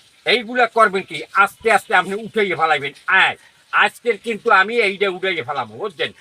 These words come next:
শুধু এইটা। আর এই যে তিনটা, এই তিনটা থাকবে, আহ, আরো একদিন দুই দিন, বুঝছেন? তারপর এই যে উঠাবো।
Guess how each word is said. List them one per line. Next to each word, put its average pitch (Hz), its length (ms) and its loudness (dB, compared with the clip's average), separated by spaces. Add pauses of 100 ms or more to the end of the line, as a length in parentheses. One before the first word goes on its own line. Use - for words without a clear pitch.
(260)
শুধু 175 220 -6
এইটা। 139 340 0 (360)
আর 175 260 4
এই 202 200 -2
যে 214 120 -4
তিনটা, 220 580 -6 (280)
এই 208 160 0
তিনটা 208 440 -6
থাকবে, 180 460 -2 (340)
আহ, 156 280 2 (100)
আরো 190 240 2
একদিন 143 420 -2
দুই 135 160 -12
দিন, 113 220 -10
বুঝছেন? 127 440 -4
তারপর 165 340 -2
এই 160 120 -4
যে 147 80 -14
উঠাবো। 135 280 -4